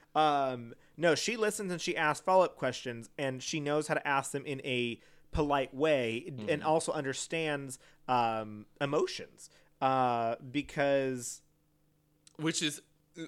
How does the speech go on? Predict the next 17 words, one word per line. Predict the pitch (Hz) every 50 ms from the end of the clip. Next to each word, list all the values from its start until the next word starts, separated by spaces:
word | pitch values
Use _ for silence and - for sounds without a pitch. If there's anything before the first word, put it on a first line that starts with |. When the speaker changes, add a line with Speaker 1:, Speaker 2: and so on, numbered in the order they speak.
| - _ -
Speaker 2:
I, | 143 - 147 147 -
I | 135
love | 139 135 123 127 131 135
the | 117 101
package | - - - 101 98 - - 95 - - -
that | - 78
it | 71
comes | - - 80 85 90 80
in, | 80 69 62 -
too, | - - - 76
because | - - - - 95 92 90 -
Rihanna | 101 98 104 113
Van | 107 104 98
Dorst | 92 98 101 92 92 - -
is, | - 85 82
like, | - 80 80 -
a, | 80 78 80